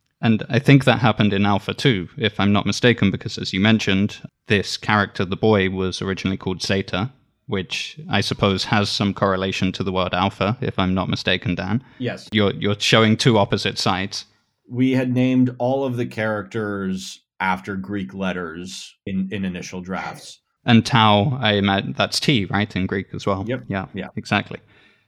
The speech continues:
Speaker 1: And so what you've got here is these character names do mean something in the sense that we talk in biology,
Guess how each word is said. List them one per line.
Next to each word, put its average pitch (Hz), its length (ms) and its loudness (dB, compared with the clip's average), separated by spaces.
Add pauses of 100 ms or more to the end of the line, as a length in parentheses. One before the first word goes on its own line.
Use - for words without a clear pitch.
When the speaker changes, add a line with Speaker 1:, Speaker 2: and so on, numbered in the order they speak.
(140)
Speaker 1:
And 110 360 6
so 107 640 2 (680)
what 123 320 2
you've 110 160 -2
got 101 180 0
here 107 260 2
is 101 280 -2
these - 640 -6 (280)
character 117 360 2
names 101 300 2
do 113 200 2
mean 101 260 4
something 98 500 0
in 101 200 2
the 92 80 -4
sense 92 460 -4
that 92 340 -8 (460)
we 110 160 2
talk 95 360 -2
in 92 440 -2 (560)
biology, 95 880 -2